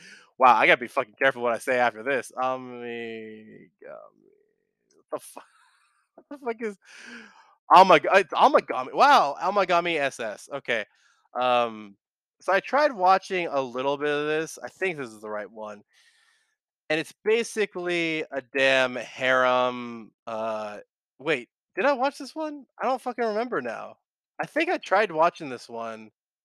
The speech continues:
Hey, what the fuck is this one about? High school student loses love of the I think this is the one. This is, uh, so I, I just <laughs> remember there was this one scene, I think this is from this anime or it's from a, a different one that I watched.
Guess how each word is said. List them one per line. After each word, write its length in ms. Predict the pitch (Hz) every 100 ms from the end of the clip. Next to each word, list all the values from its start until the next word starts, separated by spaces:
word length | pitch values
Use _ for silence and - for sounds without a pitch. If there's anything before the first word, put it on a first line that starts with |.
| _ _ _ _ _ _ _ _ _ _ _ _ -
Hey, 80 |
what 100 | 180
the 80 | 254
fuck 200 | - 311
is 100 | 285
this 140 | 262 240
one 120 | 240
about? 360 | 147 202 147 131
High 120 | 139
school 200 | - 151
student 260 | 147 147 135
loses 220 | 127 127
love 180 | 110 110
of 80 | 110
the 220 | 110 107 _ _ _ _ _ _ _ _ _ _ _ _ _ _ _ _ _ _ _ _ _ _ _ _ -
I 160 | 139
think 340 | - 220 330 -
this 200 | 285 196
is 140 | 135
the 120 | 123
one. 300 | 113 117 127
This 220 | 151 -
is, 80 | 277
uh, 140 | 208 165
so 120 | 208
I, 360 | 185 220 240 180
I 60 |
just 120 | 214 220
<laughs> 680 | 202 - - - _ _
remember 420 | 165 - - 196 - _ _ _ _ - 277 - 262 240
there 160 | 214 202
was 120 | 202
this 180 | 202 180
one 280 | 151 165
scene, 280 | 170 175 175
I 80 | 156
think 300 | 151 254 294
this 120 | 311
is 140 | 277 -
from 160 | 208
this 180 | 165 165
anime 420 | 180 180 185 190
or 120 | 165
it's 100 | 156
from 260 | - 156 147
a, 240 | 135 127 127
a 60 |
different 300 | 120 127 120
one 140 | 113 110
that 80 |
I 60 | 107
watched. 320 | 107 107 -